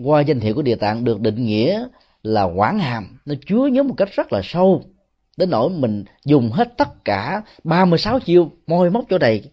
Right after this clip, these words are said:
kéo ra mà mình không thấy đó, đầu, mũi, dây mơ rễ má đâu hết, nhưng đụng chuyện nó sẽ xuất hiện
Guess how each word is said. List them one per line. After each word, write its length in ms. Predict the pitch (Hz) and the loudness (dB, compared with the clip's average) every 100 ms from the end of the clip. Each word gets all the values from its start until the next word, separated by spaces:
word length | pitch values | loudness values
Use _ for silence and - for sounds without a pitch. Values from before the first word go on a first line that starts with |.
| - | -4
kéo 240 | 214 294 | 2 4
ra 280 | 254 190 170 | 4 0 -4
mà 120 | 110 110 | -6 -2
mình 140 | 110 | -2
không 100 | 123 | -4
thấy 160 | 208 262 | -8 -8
đó, 180 | 202 151 | -8 -4
đầu, 520 | 135 131 123 117 117 | 2 4 2 0 -6
mũi, 420 | 117 117 156 254 - _ _ _ _ - | -2 2 2 2 -6 _ _ _ _ -2
dây 160 | 156 | 2
mơ 140 | 170 165 | 4 4
rễ 100 | 160 | 2
má 160 | 170 | 0
đâu 120 | 190 131 | -4 -4
hết, 140 | 160 - | -6 -2
nhưng 320 | 160 208 147 | 4 4 4
đụng 220 | 123 135 | 0 0
chuyện 380 | 175 113 127 123 | 2 2 0 -2
nó 100 | 135 | -4
sẽ 140 | 156 160 | -4 -6
xuất 160 | 175 | -6
hiện 220 | 101 95 | -4 -4